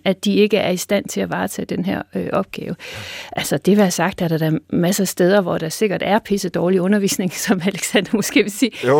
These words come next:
Speaker 1: Og det skal man
Speaker 2: det er jo
Speaker 1: selvfølgelig
Speaker 2: det.
Speaker 1: tage fat i, men det er jo en ledelsesopgave.
Speaker 2: Ja.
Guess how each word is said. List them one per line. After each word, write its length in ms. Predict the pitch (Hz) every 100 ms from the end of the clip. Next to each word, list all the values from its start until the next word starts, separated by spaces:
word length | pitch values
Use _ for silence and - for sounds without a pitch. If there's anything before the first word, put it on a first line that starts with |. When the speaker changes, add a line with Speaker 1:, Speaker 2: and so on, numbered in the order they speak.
| 151
Speaker 1:
Og 120 | 220
det 140 | 240
skal 160 | 247 254
man 120 | 214
Speaker 2:
det 60 | 208
er 40 |
jo 20 |
Speaker 1:
selvfølgelig 280 | 214 226 247
Speaker 2:
det. 80 | 220
Speaker 1:
tage 140 | 202
fat 240 | 190 220 226
i, 80 | 196
men 160 | 190
det 100 | 202
er 40 | 226
jo 80 |
en 100 | 202
ledelsesopgave. 1080 | 190 214 - 180 - - - - - - - -
Speaker 2:
Ja. 100 | -